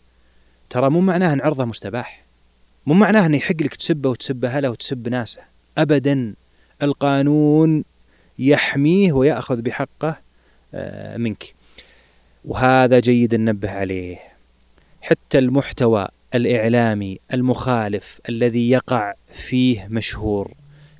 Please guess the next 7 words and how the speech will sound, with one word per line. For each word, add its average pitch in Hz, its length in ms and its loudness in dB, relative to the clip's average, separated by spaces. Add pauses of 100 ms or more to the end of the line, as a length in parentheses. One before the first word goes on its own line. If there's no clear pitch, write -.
كيف 139 400 2
تتعامل 117 720 0
معه 123 380 -2
وأنت 123 320 -6
شخص - 300 -6
من 113 100 -10
الجمهور؟ 95 420 -16